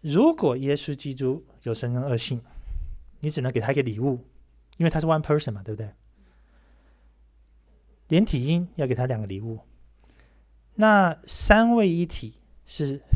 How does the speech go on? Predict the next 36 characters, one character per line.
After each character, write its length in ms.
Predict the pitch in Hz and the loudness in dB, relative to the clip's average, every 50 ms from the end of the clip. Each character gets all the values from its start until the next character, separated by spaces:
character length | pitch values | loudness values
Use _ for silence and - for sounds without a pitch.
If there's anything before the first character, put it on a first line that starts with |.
| - - | 4 6
three 160 | - 202 202 196 | 6 4 4 4
person 520 | 202 - - 185 185 180 - 127 107 110 | 2 -2 0 0 0 0 -2 -6 -6 -6
哦， 140 | 110 113 117 - | -8 -10 -10 -8
one 280 | - 131 127 139 139 127 | -6 -4 -4 -4 -4 -4
God， 340 | - 143 135 131 113 - - - _ _ _ _ _ _ _ _ _ _ _ _ _ _ - | -2 -2 -2 -2 -2 -8 -14 -20 _ _ _ _ _ _ _ _ _ _ _ _ _ _ -14
三 400 | - - - - 202 208 214 214 | -12 -6 0 2 2 4 4 2
位 160 | 214 202 190 | 2 2 0
一 100 | 180 185 | 0 -2
体 240 | 185 - - 120 107 | -4 -6 -8 -10 -8
的 320 | 104 110 104 104 110 120 - _ _ _ | -8 -8 -10 -10 -12 -14 -18 _ _ _
上 360 | - - - 165 151 135 131 | -12 -4 -2 -2 -2 -2 -2
帝， 220 | 127 139 127 117 - - - - - - | -6 -8 -8 -10 -12 -16 -20 -20 -20 -14
你 100 | - 117 | -8 -6
要 120 | 117 127 135 | -4 -4 -4
给 120 | - 117 | -4 -6
他 120 | 101 110 117 | -6 -6 -6
几 140 | - - | -6 -8
份 160 | 95 - 113 104 | -8 -8 -8 -8
礼 100 | 92 90 | -8 -10
物？ 120 | 104 101 - - - - - - - - _ _ _ _ _ _ _ _ _ _ _ _ _ - - - _ _ _ _ _ _ _ _ _ _ - | -10 -12 -12 -16 -20 -20 -20 -20 -20 -20 _ _ _ _ _ _ _ _ _ _ _ _ _ -20 -20 -20 _ _ _ _ _ _ _ _ _ _ -6
嗯？ 360 | 120 117 120 123 139 165 240 - - - - _ _ - _ _ _ _ _ _ _ _ _ _ _ _ _ _ _ _ - - - _ _ _ _ _ _ _ _ _ _ _ _ _ _ _ _ _ _ _ _ _ _ _ _ _ _ _ _ | -4 -2 0 0 2 2 0 0 -4 -16 -20 _ _ -20 _ _ _ _ _ _ _ _ _ _ _ _ _ _ _ _ -20 -20 -20 _ _ _ _ _ _ _ _ _ _ _ _ _ _ _ _ _ _ _ _ _ _ _ _ _ _ _ _
三 260 | - - 170 165 185 | -2 2 4 6 6
位 160 | 202 208 196 | 8 8 8
啊， 280 | 185 175 175 180 180 - - | 10 10 8 6 4 0 2
耶 100 | 196 190 | 4 4
稣 160 | 185 - 202 | 4 4 2
基 100 | 185 196 | 0 2
督 60 | 196 196 | 2 2
是 160 | 190 - 180 | 2 2 0
一 140 | 160 143 143 | 0 0 2
位， 200 | 160 185 180 151 | 4 4 4 4
你 100 | 139 151 | 2 0
给 120 | - 131 | -4 -2
他 120 | 110 139 | -2 -2
一 120 | 139 131 117 | -4 -4 -2
份 260 | 117 - 156 - 113 | 0 0 -2 -2 -2